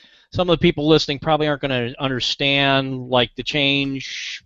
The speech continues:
you know, from the scoring, and then this year, I guess, the change in the golden,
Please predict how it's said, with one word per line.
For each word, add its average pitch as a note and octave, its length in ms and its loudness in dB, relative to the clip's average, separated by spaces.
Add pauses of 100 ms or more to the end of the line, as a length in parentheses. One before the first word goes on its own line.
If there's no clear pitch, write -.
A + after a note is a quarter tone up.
(140)
you C#3 120 -2
know, C3 200 4
from C3 160 -10
the A2+ 80 -4
scoring, D3+ 760 4 (480)
and C3 140 0
then C#3 140 4
this C#3 200 0
year, D3+ 160 6
I C#3+ 60 6
guess, C#3 220 0
the B2+ 80 -8
change D3 360 -2
in B2+ 60 -6
the A#2 60 -6
golden, C#3+ 760 2